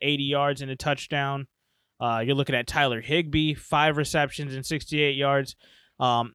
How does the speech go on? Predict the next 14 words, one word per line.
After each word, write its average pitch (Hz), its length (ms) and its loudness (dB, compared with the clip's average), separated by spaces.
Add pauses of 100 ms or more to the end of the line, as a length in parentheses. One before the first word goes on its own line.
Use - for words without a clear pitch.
and 151 180 0
Robert 156 280 4
Woods, 156 340 0
three 151 360 -2
twenty-seven, 151 920 -2
uh, 127 320 0
and, 135 200 -6
and, 135 240 -8
and, 139 220 -8
and 147 140 -2
another 170 260 2
touchdown. 110 680 -4
Uh, 113 300 -4
so, 120 300 -2